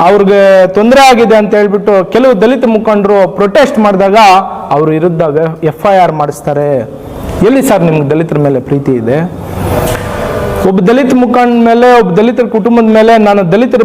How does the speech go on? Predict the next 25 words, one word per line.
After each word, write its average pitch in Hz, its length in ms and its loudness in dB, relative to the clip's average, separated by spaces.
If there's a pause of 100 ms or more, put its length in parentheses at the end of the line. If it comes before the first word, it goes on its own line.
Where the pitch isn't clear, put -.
ಪರ 214 100 2
ಅಂತ 208 240 2
ಹೇಳ್ಕೊಂಡು 208 440 2
ತಿರುಗ್ತಾ 196 400 0
ಇರೋ 190 240 2
ಶಾಸಕರು 208 720 0 (1400)
ಬಾಬು 262 420 4
ಅಂಬು 233 400 4
ಅವ್ರ 220 160 2
ಆತ್ಮಹತ್ಯೆಯಾಗಿ 226 800 2
ನಾಲ್ಕೈದು 233 680 0
ದಿನಗಳಾದ್ಮೇಲೆ 233 760 4
ಅವ್ರ 226 140 4
ಮನೆಗೆ 214 380 2
ಹೋಗಿ 196 460 0
ಸಾಂತ್ವನ 220 400 2
ಹೇಳಿ 190 240 2
ಬರ್ತಾರೆ. 175 460 2 (500)
ನಿಮ್ಗೆ 175 220 0
ಎಲ್ಲಿ 208 180 0
ಸರ್ 165 260 -4
ದಲಿತರ 165 320 -2
ಮೇಲೆ 143 220 -2
ಪ್ರೀತಿ 139 380 -4
ಇದೆ? 117 480 -6